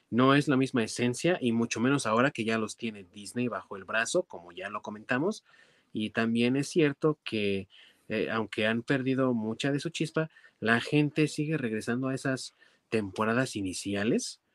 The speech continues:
y siguen disfrutando de esos, eh, episodios como si fuera la primera vez, porque se sienten, fíjense lo curioso, ¿no, amigos? Se siente,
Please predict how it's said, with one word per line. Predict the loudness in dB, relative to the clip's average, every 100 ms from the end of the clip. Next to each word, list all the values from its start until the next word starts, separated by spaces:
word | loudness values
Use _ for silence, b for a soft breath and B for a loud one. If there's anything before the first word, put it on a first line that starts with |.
| _ _ -12
y | -10 -4
siguen | -2 0 0
disfrutando | -4 -6 -6 -2 0 0 -2
de | -4 -4 -4
esos, | -4 -2 -2 -4 -8 -10
eh, | -10 -10
episodios | -10 -10 -2 0 2 0 -2 -8 _ _ _ _ -6
como | -2 -2 -4
si | -6
fuera | 0 4 4
la | 4
primera | 0 0 2 0
vez, | 0
porque | -4 -4 -4
se | -4
sienten, | 0 2 2 0 -2 b b
fíjense | -2 -2 0
lo | 0 2
curioso, | 2 2 2
¿no, | 2
amigos? | 2 0 -2 _ -20 _
Se | -8 -4
siente, | -2 -2 0 0